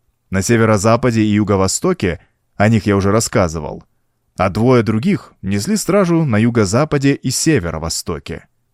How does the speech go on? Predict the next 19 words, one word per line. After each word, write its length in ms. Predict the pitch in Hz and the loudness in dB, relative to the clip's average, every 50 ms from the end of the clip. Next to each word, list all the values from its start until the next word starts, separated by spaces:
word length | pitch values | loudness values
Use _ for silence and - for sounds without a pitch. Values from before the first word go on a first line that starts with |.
| _ _ _ _ | _ _ _ _
Недвижные 800 | - 92 95 98 90 90 98 123 180 190 156 151 160 156 147 139 | -4 -2 -2 -2 -2 -2 0 0 0 0 0 -2 0 0 0 -2
и 100 | - - | -4 -6
безмолвные 1040 | 123 104 113 104 87 90 92 98 117 160 160 151 135 135 131 131 127 123 120 107 87 - _ | -4 -2 -2 -2 -2 -2 -2 0 0 2 2 2 0 0 0 2 2 2 2 0 0 -4 _
застыли 640 | - 85 82 92 90 - - - - - 165 147 139 | -12 -10 -8 -6 -6 -6 -6 -4 -2 -2 0 2 2
они 260 | 131 127 123 127 131 117 | 2 2 0 0 0 0
во 140 | 104 98 | 0 -2
тьме 320 | 92 - - 95 95 104 107 | -2 -2 -4 -2 0 0 2
вокруг 420 | 104 107 98 - 98 92 85 - | 0 0 -2 -2 -6 -6 -6 -6
пирамиды. 680 | - 101 92 95 98 104 117 120 110 87 87 - - - _ _ _ _ _ _ _ _ _ _ _ _ _ _ _ _ | -4 -2 0 0 0 0 0 0 -2 -4 -6 -10 -14 -16 _ _ _ _ _ _ _ _ _ _ _ _ _ _ _ _
Тем 180 | - 107 101 113 | -2 0 2 2
не 80 | 113 | 4
менее, 380 | 107 110 117 127 131 131 131 127 | 4 4 4 4 4 2 2 2
мы 140 | 131 135 127 | 2 2 0
знали, 480 | 104 113 123 131 143 151 135 104 87 82 | 0 0 2 2 2 2 0 0 -2 -4
что 400 | - - - - 98 95 92 82 | -8 -8 -4 -2 -2 -2 -2 -2
гороподобные 840 | 80 92 95 101 95 - 98 92 90 110 120 110 113 113 110 110 104 | -4 -2 -2 -2 -2 -2 -2 -2 0 0 0 0 0 0 0 0 0
туши 440 | - _ - 110 117 113 - - 113 | -2 _ -4 -4 -4 -2 -2 -4 -2
полны 400 | - - 104 98 95 101 113 113 | 0 0 0 0 0 0 -2 -2
внимания, 800 | 101 98 104 95 87 90 98 107 104 98 87 78 95 - - | -2 -2 -2 -2 0 0 0 0 0 0 -2 -6 -8 -14 -18